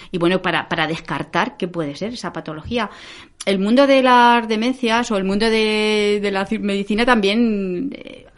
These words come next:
hay, siempre hay que ir descartando, ¿no? Cosas, eh, a través de la entrevista y de una buena exploración, pues se van descartando las causas de, de, de, de por qué produ-, eh, producen esos síntomas.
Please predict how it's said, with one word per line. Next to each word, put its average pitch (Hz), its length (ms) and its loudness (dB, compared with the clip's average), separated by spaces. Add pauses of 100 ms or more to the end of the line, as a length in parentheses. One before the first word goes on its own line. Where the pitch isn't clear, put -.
(100)
hay, 196 300 -6
siempre 220 320 -4
hay 233 40 0
que 233 100 -2
ir 220 100 -4
descartando, 196 580 -2
¿no? 226 240 -6
Cosas, 202 480 -2 (460)
eh, 170 880 -2
a 165 80 -6
través 170 260 -2
de 196 60 -6
la 202 100 0
entrevista 202 540 -4
y 254 80 0
de 214 100 0
una 180 220 2
buena 175 680 4
exploración, 185 840 -2
pues 170 160 -8
se 165 100 -14
van 156 360 -6 (260)
descartando 160 1300 -4 (400)
las - 380 -4
causas 202 420 0
de, 170 320 -2
de, 165 220 -8
de, 165 200 -6
de 160 320 -8
por 175 180 -6
qué 185 100 0
produ-, 180 420 -6
eh, 180 80 -4
producen 170 420 -4
esos 165 220 -6
síntomas. 160 500 -4